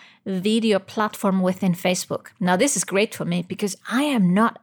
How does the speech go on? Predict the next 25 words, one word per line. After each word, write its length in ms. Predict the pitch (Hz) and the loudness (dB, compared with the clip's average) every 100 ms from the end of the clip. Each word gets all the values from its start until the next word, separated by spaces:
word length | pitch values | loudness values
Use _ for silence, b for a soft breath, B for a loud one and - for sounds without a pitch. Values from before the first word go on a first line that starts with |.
| 185 B B | -8 B B
<laughs> 200 | B - | B -4
I 100 | 311 | 0
don't 180 | 370 254 | 2 4
like 220 | 247 226 | 2 2
watching 340 | 220 - 185 | 0 0 0
videos 320 | 220 233 180 | 0 0 0
myself. 560 | 185 160 - 240 185 - _ | -2 -4 0 0 0 -4 _
I 160 | 220 254 | 0 2
am 220 | 240 190 | 2 0
much 260 | 190 220 - | 0 -2 -2
more 120 | 196 | -2
of 80 | 170 | 0
a 100 | 175 | 0
reader. 440 | 175 233 185 160 B B B B | 2 2 2 0 B B B B
So 160 | - 233 | 0 2
I 140 | 233 | 2
was 320 | 247 208 - | 0 -6 -2
hoping 300 | 302 - 220 | -2 0 0
this 200 | 196 202 | 0 -2
would 160 | 208 190 | -4 -4
lead 320 | 208 233 269 | -2 -4 -6
to 100 | - | -8
me 180 | 190 202 | -6 -4
not 240 | 196 170 - | -4 -6 -4
having 300 | 180 170 | -6 -6